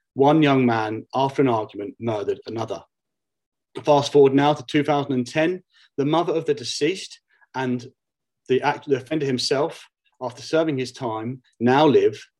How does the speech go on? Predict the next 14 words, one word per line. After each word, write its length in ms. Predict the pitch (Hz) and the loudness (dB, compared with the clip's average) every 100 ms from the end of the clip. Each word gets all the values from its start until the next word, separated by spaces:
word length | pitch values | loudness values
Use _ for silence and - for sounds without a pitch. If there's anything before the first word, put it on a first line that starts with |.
| - | -8
next 300 | 127 - - | -8 -8 -2
door 340 | 117 113 107 | 2 4 2
to 100 | - | 0
one 200 | 110 107 | -2 -2
another. 320 | 107 120 98 - _ _ _ _ _ _ _ _ | -4 -4 -4 -10 _ _ _ _ _ _ _ _
This 260 | 131 190 - | 2 2 2
story, 640 | - 139 117 107 101 117 _ _ _ - | 2 4 6 4 2 -4 _ _ _ -6
oh, 100 | 131 | -4
I'm 80 | 120 | 0
sorry, 220 | 160 123 | 2 0
they 140 | 120 | 0
have 200 | 113 151 | -2 -2
a, 160 | 127 117 - | -2 -4 -8
uh, 280 | 127 117 | -6 -4